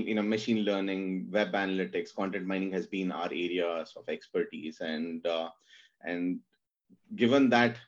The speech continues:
we kind of, for the first thing that we did was we said, you know, we'll, you know, let's work out on a plan. And as I was saying, the first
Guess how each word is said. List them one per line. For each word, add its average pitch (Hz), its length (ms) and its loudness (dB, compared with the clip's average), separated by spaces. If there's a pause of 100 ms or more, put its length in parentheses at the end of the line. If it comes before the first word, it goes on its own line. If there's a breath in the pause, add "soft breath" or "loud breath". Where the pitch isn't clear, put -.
(200)
we 107 300 2
kind 104 260 2
of, 107 260 4
for 110 160 6
the 101 100 -2
first 131 300 2
thing 120 160 4
that 107 180 2
we 104 120 0
did 98 240 0
was 92 360 2
we 87 280 2
said, 92 320 0
you 87 100 -4
know, 87 240 -2
we'll, 87 320 0 (140)
you 85 80 -8
know, 87 80 -4
let's 101 320 2
work 95 200 2
out 87 220 -2
on 85 120 -4
a 80 40 -8
plan. 85 400 -4 (800)
And 95 160 2
as 98 140 4
I 104 40 4
was 98 140 0
saying, 107 240 4
the 90 80 0
first 117 380 2